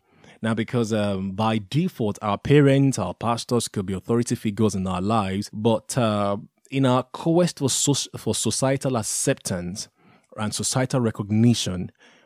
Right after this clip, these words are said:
we have, uh, kind of enthroned some people in our lives to be authority figures in our lives. And, uh, that includes sometimes the government or celebrity. So when the government tells you something as to how you should run your life,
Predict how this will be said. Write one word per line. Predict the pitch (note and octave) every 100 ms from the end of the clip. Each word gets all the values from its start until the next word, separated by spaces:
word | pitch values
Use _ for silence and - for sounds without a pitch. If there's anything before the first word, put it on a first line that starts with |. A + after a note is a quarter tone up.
| -
we | G#2 C3
have, | B2 A2 A2 G2+
uh, | G#2 G2+
kind | - C#3+
of | A#2 -
enthroned | A2+ G#2 - A#2+ D3 E3+ F3+
some | - A#2
people | G#2 C3 A#2+ C#3+
in | A#2
our | G#2 G2
lives | G2 G#2+ A#2 A2+
to | G2+
be | G2+
authority | - A#2 A2+ - A#2
figures | G#2 G2 G#2 G2
in | G2+ F#2
our | F2
lives. | F#2 F#2 F2+ F2 - -
And, | G#2+ G#2 G2+
uh, | G2+ F#2+ F#2+ G#2 A2
that | B2+
includes | C3 A2 A2 A#2 A2+ -
sometimes | - G#2 G#2 F#2+
the |
government | F2 F#2 C3 C#3+ C3+ C3
or | -
celebrity. | - G#2+ A2 G2+ G#2 F#2+ F2+
So | - A2+ G#2 G2 - - -
when | G2+ A2
the | G#2
government | C3 D3+ D3+ -
tells | C#3 C3 B2+
you | B2
something | - A#2+ A#2 B2 G#2+
as | G2 -
to | G#2
how | - B2
you | A2+
should | G#2+ G#2+
run | G#2 A#2+ A#2
your | G#2+
life, | G2 A2+ G#2 G2+